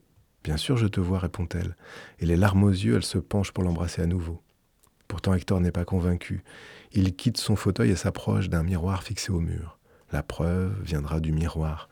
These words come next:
s'il peut y voir son reflet, il saura que le cauchemar a pris fin. Qu'il va s'y voir, on le sait d'avance.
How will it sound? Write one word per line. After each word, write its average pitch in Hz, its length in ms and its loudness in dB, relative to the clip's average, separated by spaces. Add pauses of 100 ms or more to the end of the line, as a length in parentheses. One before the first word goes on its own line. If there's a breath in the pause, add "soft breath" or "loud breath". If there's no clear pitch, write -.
(280 loud breath)
s'il 87 240 0
peut 90 140 0
y 85 60 4
voir 78 200 -2
son 78 140 -2
reflet, 76 340 0
il 90 120 0
saura 87 340 -2
que - 100 -4
le 78 60 0
cauchemar 82 400 -4
a 78 60 -4
pris - 160 -6
fin. - 240 -10 (1400)
Qu'il 90 160 2
va 85 140 2
s'y - 180 -4
voir, 98 320 0
on 78 60 2
le 73 100 0
sait - 180 -2
d'avance. 73 540 -2